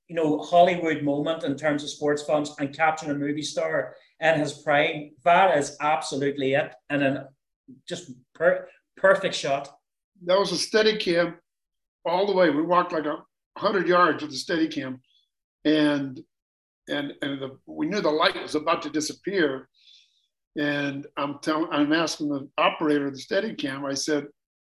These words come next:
Speaker 2: "You gotta get this, you gotta get these." He says, "I don't know." I, I got in his face, and I like the guy. He said, "You're getting this goddamn shot. You got one shot at it. It's in focus. Get it." <laughs> He got it.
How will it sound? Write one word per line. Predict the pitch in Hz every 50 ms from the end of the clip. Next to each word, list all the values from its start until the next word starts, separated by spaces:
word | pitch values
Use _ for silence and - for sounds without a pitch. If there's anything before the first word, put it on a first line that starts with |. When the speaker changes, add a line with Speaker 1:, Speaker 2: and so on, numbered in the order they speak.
| _ _ _ _
Speaker 2:
"You | - 180
gotta | 147 - 208 196 196 202 180
get | 175 220 214 220
this, | - - - 160
you | 165 147
gotta | - 202 202 185 170
get | 156 190 185 180 -
these." | 160 147 123 123
He | 131
says, | - 160
"I | 147
don't | 156 170
know." | 185 185 156 147 - 190 180 180 -
I, | 202 202 202 - - - - -
I | 165 180
got | 185 196 185
in | 170 151
his | 135 - -
face, | - 233 233 180 135 131 127 - - - - _ _ _ _ -
and | 156 151
I | 156
like | 170 196 240 202 -
the | - 151
guy. | 143 170 156 143
He | 143
said, | 139 143 - _ _ _ _ _ _ _ -
"You're | - 202 -
getting | - 320 320 302 294 262
this | 247 220 -
goddamn | - - 294 311 311 277 247 277 277 277 240
shot. | - - - - 330 - - - - _ _ _ _ _ -
You | - - - - - - 226 - - - - - _ - - - - -
got | 302 285 254 262
one | 294 349 370 359 339
shot | 247 - 320 339 349 339 302
at | - - 269 302
it. | 302 294 -
It's | 269 262 - 339
in | 330 311 269 -
focus. | - 349 370 359 349 - 294 285 - 269
Get | - - - 302 -
it." | - - - - - 453 - - - 320 - - - 302 - - 233 247 - - - - - - 247 220 - - - - - - - 339 226 - - - - 262 262 403 -
<laughs> | 180 - - - - - - 190 208 - - - 254 - - - 214 - - -
He | 254 247 247 254 262 262 240
got | - 302 302 339 - -
it. | -